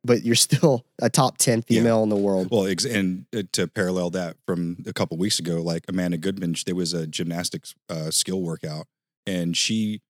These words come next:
Speaker 2: the next finisher, finished four minutes after her.
Speaker 1: Right.
Speaker 2: Like, four minutes.
Speaker 1: That's, like, a whole nother workout.
Speaker 2: That's a whole nother workout.
Speaker 1: Yep.
Speaker 2: It's a whole, yeah. And then, but then, you know, you, you compound that over six different workouts. And at the end of the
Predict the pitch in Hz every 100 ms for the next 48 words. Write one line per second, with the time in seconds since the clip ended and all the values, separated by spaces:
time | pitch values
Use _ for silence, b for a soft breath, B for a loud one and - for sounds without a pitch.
0 | _ 98 95 110 - - 107 92 87 -
1 | 98 - - 98 98 95 87 80 85 -
2 | 82 - 73 _ _ _ _ _ _ _
3 | _ _ _ 104 107 117 - - - 95
4 | - 139 123 127 120 113 117 92 76 -
5 | - 143 165 135 131 135 127 113 110 110
6 | 151 151 160 156 139 113 147 120 98 117
7 | 127 - 113 90 107 110 104 95 - _
8 | _ _ _ _ 117 104 107 101 110 101
9 | 98 98 - 101 - _ - 110 92 104
10 | 101 98 95 90 85 - - - 82 87
11 | 98 82 85 - 101 95 98 101 95 85
12 | 80 85